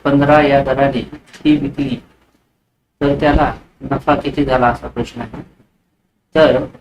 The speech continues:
अशा प्रश्नामध्ये आपल्याला या ठिकाणी एकशे चौवेचाळीस डझनाला, म्हणजेच बारा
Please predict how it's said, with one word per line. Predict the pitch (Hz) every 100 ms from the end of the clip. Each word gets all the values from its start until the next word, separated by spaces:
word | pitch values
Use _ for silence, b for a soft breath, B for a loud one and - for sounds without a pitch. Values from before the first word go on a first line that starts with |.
| 131
अशा | - 147
प्रश्नामध्ये | 147 143 147 147 143
आपल्याला | 143 147 143 120 - - - _ _ _ _ _ _ _ _ _ _ _ _ _ _
या | 127 131
ठिकाणी | 143 151 151 156 160 - - - _ _
एकशे | 147 147 170
चौवेचाळीस | 165 156 151 151 156 156 147
डझनाला, | 143 139 135 123 120
म्हणजेच | 123 147 143 -
बारा | 131 135 139 151